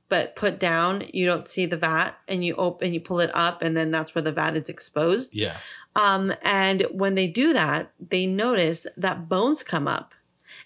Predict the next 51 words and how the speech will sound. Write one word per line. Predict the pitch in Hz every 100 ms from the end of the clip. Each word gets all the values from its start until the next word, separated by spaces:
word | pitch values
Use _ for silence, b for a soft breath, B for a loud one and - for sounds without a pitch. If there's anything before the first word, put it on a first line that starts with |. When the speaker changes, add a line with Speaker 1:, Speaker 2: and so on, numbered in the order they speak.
| B
Speaker 1:
And | 214
when | 214 196
Nora | 190 190 202 233 262 262 -
almost | 202 196 214 208
falls | 208 202 170
in, | 175 202 302 - b b
they | 202
realize | 202 185 214 214 180 190 226
that | 185
there's | 180 180 -
still | - 226 - -
acid | 175 226 - 170
in | 165
that | 156 - 165 -
vat. | 160 190 - -
Speaker 2:
Right, | 107 110 107
yeah. | 101 117 107
And | 107
Speaker 1:
It's, |
Speaker 2:
then | 123 120 113 101 _
Speaker 1:
it's | - 214
Speaker 2:
wa- |
Speaker 1:
still | - - 240 240 214 -
active. | 170 233 311 - 143 120
Speaker 2:
Right. | 123 139 104
And | 107 101
so | 95 117
they're | 110
like, | 98 87
"Really? | 90 143 262
That's | 165 104 -
acid?" | 113 123 127 180 160
And | 110
Watson | 110 147 - 135 135 - B B B
looks | 147 156 151
around | 135 139
the | 131
room | 127 147 127 120
and | 117
just | 110 123
so | 131
happens | 113 127 127
to | 113
find | - 117
a | 110
rat | 92 95 107 107 -
in, | -
like, | 107 101
a | 92
rat | 92 113 113
trap. | - 104 95 107